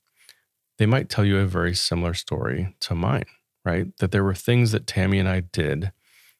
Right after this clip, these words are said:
that they've had to deconstruct, things that they've had to unlearn.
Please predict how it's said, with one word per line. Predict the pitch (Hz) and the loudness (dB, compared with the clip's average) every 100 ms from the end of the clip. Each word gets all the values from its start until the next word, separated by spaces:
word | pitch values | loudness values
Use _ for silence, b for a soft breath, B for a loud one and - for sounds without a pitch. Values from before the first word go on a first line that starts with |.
| _ | _
that | 90 - | -4 0
they've | 101 98 | 0 0
had | 87 85 | 0 0
to | 87 | -2
deconstruct, | - 87 - 82 - - - - - | -4 -6 -4 -6 -6 -8 -8 -10 -16
things | - 107 101 | 0 2 4
that | 95 | 2
they've | 90 90 | 0 -2
had | 92 90 | -2 -6
to | - 90 _ - | -6 -10 _ -2
unlearn. | 98 95 98 95 - 87 82 76 - | 2 2 2 0 -2 -2 0 -2 -4